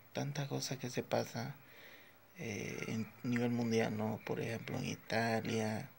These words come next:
eh, que se está muriendo tanta gente, ¿no? Y he visto yo casualidades que tanta gente que incumple, ¿no?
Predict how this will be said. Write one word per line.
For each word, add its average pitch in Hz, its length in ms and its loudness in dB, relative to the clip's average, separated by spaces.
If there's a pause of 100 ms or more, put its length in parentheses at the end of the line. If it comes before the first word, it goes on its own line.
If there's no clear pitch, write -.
(840)
eh, 104 420 -2 (240)
que 117 120 -6
se - 80 -4
está - 120 0
muriendo 117 340 0
tanta 110 360 0
gente, 113 440 0
¿no? 131 160 -2 (760)
Y 113 720 -2
he 151 140 0
visto 156 300 -2
yo 139 320 0
casualidades 117 880 0
que - 560 -4 (1300)
tanta 147 340 2
gente 135 360 0
que 113 120 0
incumple, 113 680 2
¿no? 113 460 2